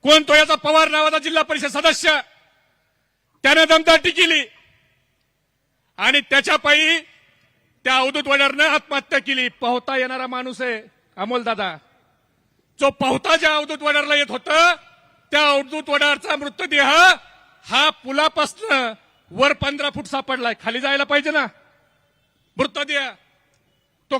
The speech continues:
खाली सापडला. मग ह्या पवारची आणि त्याचा जो पीए, आम्हाला वाटलं आमच्याकडेच आका आहे. लंके साहेब, आमचं बीडच बदनाम आहे. अरे, हे बीडपेक्षा पुढची व्हरायटी ना.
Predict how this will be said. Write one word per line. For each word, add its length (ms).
खाली 260
सापडला. 640
मग 400
ह्या 200
पवारची 680
आणि 200
त्याचा 260
जो 120
पीए, 520
आम्हाला 400
वाटलं 260
आमच्याकडेच 520
आका 240
आहे. 180
लंके 360
साहेब, 240
आमचं 360
बीडच 300
बदनाम 400
आहे. 180
अरे, 160
हे 80
बीडपेक्षा 520
पुढची 320
व्हरायटी 440
ना. 400